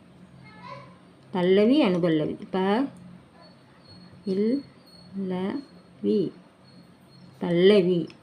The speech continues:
அப்புறம் என்னது? பத்தொன்பது, இடமிருந்து வலம். இப்ப ரசவாதம் ஆங்கிலத்தில். அல்கெமி. அ, இல், கே போடணும். மீ இருக்கு. அல்கெமி.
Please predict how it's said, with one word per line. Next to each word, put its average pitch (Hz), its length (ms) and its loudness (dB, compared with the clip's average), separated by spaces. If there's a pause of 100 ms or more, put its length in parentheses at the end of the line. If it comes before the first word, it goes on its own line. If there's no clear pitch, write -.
(1120)
அப்புறம் 185 320 -6
என்னது? 170 360 -6 (480)
பத்தொன்பது, 208 500 4
இடமிருந்து 214 680 6
வலம். 185 520 0
இப்ப 208 300 -4
ரசவாதம் 214 720 6
ஆங்கிலத்தில். 196 840 6 (760)
அல்கெமி. 254 760 8 (1600)
அ, 180 400 -2 (120)
இல், 196 380 4 (640)
கே 214 200 6
போடணும். 180 580 -2
மீ 202 280 4
இருக்கு. 175 300 -2
அல்கெமி. 180 500 0